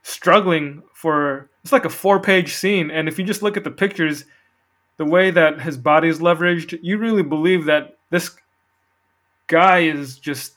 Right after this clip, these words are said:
giving everything he's got to try and lift something that he can't lift. And he ends up just, you know, thinking about his life.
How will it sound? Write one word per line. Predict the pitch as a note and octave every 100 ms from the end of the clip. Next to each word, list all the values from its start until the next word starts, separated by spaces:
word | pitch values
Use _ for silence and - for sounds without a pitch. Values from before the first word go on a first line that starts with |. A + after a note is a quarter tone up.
| _ _ _ _ _ _ _ _ _ _
giving | G3 F#3+ F3+
everything | F#3 F3+ F3+ E3+
he's | D#3+ B2+
got | B2+ E3 D#3
to | C#3+
try | - D#3+
and | C#3+ D3
lift | F3 F3
something | - E3 D#3+ E3 D#3
that | D3+ C#3+ - _ _ _ _ _ _ _ _
he | C#3
can't | B2+ F3 D#3 C3+
lift. | C3+ E3+ D#3+ - - _ _ _ _ _ _ _ _ _ _ _ _ -
And | D3+
he | F3
ends | F3+ E3+
up | D#3+ C3 -
just, | D3+ - _
you | -
know, | D#3+
thinking | D3+ G3 F#3+ F#3
about | D#3 D#3 D#3 D3
his | C#3+
life. | C#3+ D#3 F3 E3 -